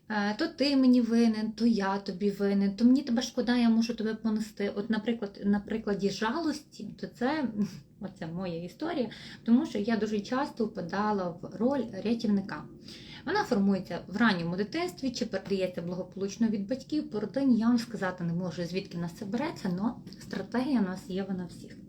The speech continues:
Хто такий рятівник? Рятівник — це людина, в якої завишене, ненормальне відчуття жалості,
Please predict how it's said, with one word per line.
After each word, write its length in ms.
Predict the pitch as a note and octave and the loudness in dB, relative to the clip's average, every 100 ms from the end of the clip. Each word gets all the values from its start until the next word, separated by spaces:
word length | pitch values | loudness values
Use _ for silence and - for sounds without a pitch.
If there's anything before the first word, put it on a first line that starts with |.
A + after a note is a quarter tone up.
| - - - - - | -18 -16 -16 -16 -12
Хто 220 | - F4+ | -2 0
такий 320 | G4 - A#3+ | 2 4 4
рятівник? 500 | A3 - F#3+ - - - - - - - - - - - - - G3+ | 4 -2 -6 -6 -10 -16 -18 -18 -18 -18 -20 -20 -18 -14 -14 -12 -8
Рятівник — 400 | G3 G#3+ B3 G4+ | -4 2 2 2
це 140 | - A#3 | 0 -2
людина, 460 | G#3 - F3 G3 B3 | -2 -4 -4 0 4
в 40 | |
якої 500 | A#3 - E4 F4+ A3+ - - - | 2 2 2 2 0 -4 -16 -6
завишене, 1080 | F#3+ A#3+ F4+ A3+ A3 G3+ F#3 - F#3+ G3 A3 | -2 2 4 4 4 4 2 0 0 2 4
ненормальне 760 | G#3 F4+ E4+ A#3+ G3+ F3+ E3+ | 4 4 6 6 6 2 -4
відчуття 400 | E3 E3 - F3+ F3+ | -6 -10 -6 -6 -4
жалості, 500 | F3+ F3 E3+ - | -4 -4 -6 -8